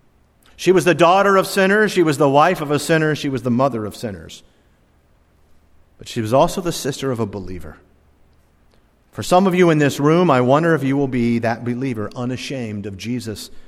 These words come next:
and the gospel. As Paul said in Philippians two fifteen, "We are the sons of God without rebuke in the midst of a crooked and perverse nation, among whom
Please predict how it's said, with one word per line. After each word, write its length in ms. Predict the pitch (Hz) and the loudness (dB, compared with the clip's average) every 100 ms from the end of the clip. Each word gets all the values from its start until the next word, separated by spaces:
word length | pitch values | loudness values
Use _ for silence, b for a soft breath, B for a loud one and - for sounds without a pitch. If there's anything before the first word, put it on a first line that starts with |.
| b b | b b
and 100 | 95 | -14
the 60 | 95 | -12
gospel. 540 | 95 95 - 90 85 _ _ _ _ _ _ _ _ _ _ _ _ _ - | -12 -12 -16 -18 -20 _ _ _ _ _ _ _ _ _ _ _ _ _ -8
As 140 | 135 | -6
Paul 260 | - 180 190 | 2 4 4
said 340 | - 180 196 | 4 6 6
in 120 | 185 | 2
Philippians 560 | 135 156 165 175 156 143 | 0 2 2 2 0 0
two 160 | - 156 | -2 0
fifteen, 500 | 151 - 170 175 139 | -2 0 -2 0 2
"We 80 | |
are 120 | 139 131 | 2 2
the 100 | 127 | 0
sons 340 | - 160 180 | 0 0 2
of 160 | 165 131 | -2 2
God 400 | 139 127 120 B B | 4 4 2 B B
without 340 | 131 135 - | 2 4 4
rebuke 400 | 156 139 156 147 | 2 2 2 2
in 80 | 135 | 0
the 80 | 127 | -2
midst 320 | 127 165 165 | 0 -2 -2
of 80 | 135 | -4
a 60 | 120 | -4
crooked 400 | - 196 165 - B | -4 -2 -2 -4 B
and 120 | 135 | -2
perverse 460 | 127 131 131 175 170 | 0 2 4 4 2
nation, 400 | 147 165 156 123 B B | 0 0 0 -2 B B
among 500 | 143 143 160 269 294 | 4 6 6 6 6
whom 380 | 202 180 143 | 4 4 2